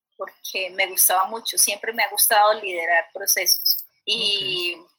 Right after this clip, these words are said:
Speaker 1: en ese tiempo en Monterrey lideré esa urbanización, y, pues, ahí ya teníamos nuestra casa,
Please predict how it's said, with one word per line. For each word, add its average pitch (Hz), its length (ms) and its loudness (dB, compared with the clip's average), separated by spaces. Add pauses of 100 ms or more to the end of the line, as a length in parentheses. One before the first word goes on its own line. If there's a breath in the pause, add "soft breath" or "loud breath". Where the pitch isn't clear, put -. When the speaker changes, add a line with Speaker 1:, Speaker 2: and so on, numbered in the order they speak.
(300)
Speaker 1:
en 190 160 -10
ese 185 240 -2
tiempo 208 800 0
en 190 160 -6
Monterrey 180 800 -2
lideré 180 720 -2
esa 190 320 4
urbanización, 208 960 -2
y, 214 120 -10
pues, 185 220 -4
ahí 175 240 -4
ya 180 220 2
teníamos 190 480 -10
nuestra - 360 -4
casa, 240 480 2